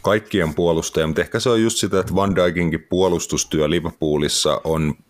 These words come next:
se on aika erilaista monen puolustajan semmoisen N S leipäduuniin verrattuna, että vitusti vähemmän siellä on just sitä, että, ää,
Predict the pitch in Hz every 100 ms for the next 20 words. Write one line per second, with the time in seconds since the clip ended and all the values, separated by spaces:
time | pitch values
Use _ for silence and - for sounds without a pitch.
0 | _ - 80 78 87 82 85 85 78 73
1 | 73 - 78 85 85 76 78 78 76 -
2 | 71 69 71 71 67 76 71 69 - 80
3 | 78 - 67 65 67 67 67 55 67 73
4 | 67 - 64 67 - 87 82 - 67 78
5 | 90 78 71 67 73 60 76 71 67 -
6 | 73 69 65 - - - - 90 87 62
7 | 57 65 64